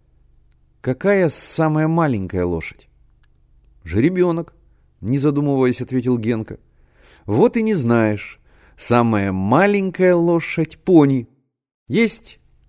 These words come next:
английские пони. Они с собаку, а японский пони — вовсе с кошку. Врёшь". "Я вру? Если бы ты хоть раз был в цирке,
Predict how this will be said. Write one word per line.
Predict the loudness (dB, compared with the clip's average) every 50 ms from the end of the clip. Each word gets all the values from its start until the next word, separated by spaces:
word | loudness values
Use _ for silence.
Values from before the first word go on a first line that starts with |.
| _ _ _ _ _
английские | -8 -6 -4 -2 0 0 0 0 0 -4 -8 -6 -2 -2 -2
пони. | -2 -4 _ -4 0 2 2 2 0 -2 -6 -10 _ _ _ _ _ _ _ _
Они | -4 -2 0 2 2 2 2
с | 0 0
собаку, | -2 -10 -6 0 2 4 4 6 6 4 4 4 0 -6 -18 _ _ -20 -20 -20 -14 -6
а | -2 -2 0 0 0
японский | 0 -2 -2 -4 -2 -2 -2 -2 -2 -4 -4 -6 -6
пони — | -6 -4 -4 -2 -2 -2 -2 -6 -10 -14 _ _ -12
вовсе | -6 0 0 0 0 0 -4 -8
с | -6
кошку. | -2 0 2 2 2 0 -2 -4 -2
Врёшь". | 2 6 6 8 8 8 8 6 6 4 2 0 0 -4 -8 -16 _ _ _ -6
"Я | -4 -2 0 2 2 2 2 0
вру? | -2 0 0 2 0 0 -4 _ _ _ _ _ _ _ _ _ _ _ _ _ _ 0
Если | 0 2 2 2 2
бы | 2 2 0
ты | 2 4 2 4 2 2
хоть | 0 0 0 2 4
раз | 4 4 4 2 0 0
был | 0 2 2 2
в | 0
цирке, | -2 -4 -2 -2 0 -2 -2 -4 -2 -2 -2 -4 -4